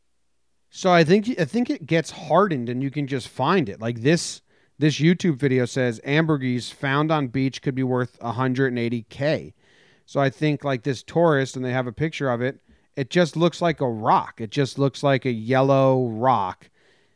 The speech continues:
So you're supposed to, as a tourist, if you see this yellow rock, be like, "Oh, look, we got some whale vomit here. We're rich. Pearls of the beach." I don't get it, man. Whole world we don't even know about whale vomit.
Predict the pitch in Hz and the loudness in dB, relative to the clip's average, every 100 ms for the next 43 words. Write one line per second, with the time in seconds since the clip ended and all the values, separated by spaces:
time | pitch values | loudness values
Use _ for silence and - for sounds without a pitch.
0 | _ _ - 139 127 139 139 - 143 120 | _ _ -6 -2 0 0 0 0 -2 -2
1 | 143 131 131 127 117 - 160 151 139 120 | -2 0 0 -2 -4 -4 2 4 4 0
2 | 123 120 110 - 139 123 - 131 123 120 | -8 -8 -8 -2 -2 -2 -4 -2 -2 0
3 | 131 143 123 123 120 - 147 160 165 196 | 2 2 2 -4 -6 -2 2 4 6 6
4 | 202 - _ _ _ _ _ - 123 147 | 4 0 _ _ _ _ _ -12 -2 0
5 | 156 - 175 165 185 202 190 175 170 170 | 0 -2 -2 4 8 8 8 6 4 4
6 | 156 160 160 165 - 113 139 160 190 214 | 4 6 4 2 -2 0 2 4 6 4
7 | 180 - - - _ - 151 156 175 170 | 4 -4 -10 -14 _ -6 0 2 2 0
8 | 180 170 190 170 - 208 190 156 - - | -4 -4 -6 -6 -6 -4 -2 -4 -14 -20
9 | _ _ _ _ _ _ _ _ 135 113 | _ _ _ _ _ _ _ _ -4 -4
10 | 98 87 80 82 87 87 87 _ _ _ | -4 -10 -14 -14 -14 -14 -16 _ _ _
11 | 160 190 208 226 190 143 127 123 123 165 | 6 8 10 10 8 6 4 2 2 4
12 | 190 180 165 127 113 90 127 139 110 95 | 6 4 2 2 -2 0 2 4 2 -4
13 | 90 | -10